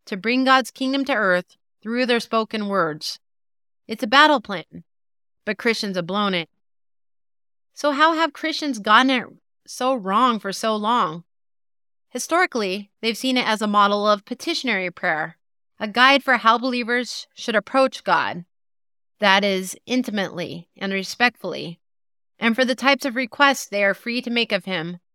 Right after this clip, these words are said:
while they await the coming of his kingdom in its fullness.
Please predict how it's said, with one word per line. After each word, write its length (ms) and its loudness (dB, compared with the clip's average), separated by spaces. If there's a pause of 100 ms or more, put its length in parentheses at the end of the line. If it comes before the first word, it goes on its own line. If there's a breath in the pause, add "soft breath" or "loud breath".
(120)
while 200 2
they 160 4
await 340 0
the 80 -6
coming 380 -4
of 100 -2
his 160 -6
kingdom 460 -6
in 120 -8
its 140 -6
fullness. 640 -2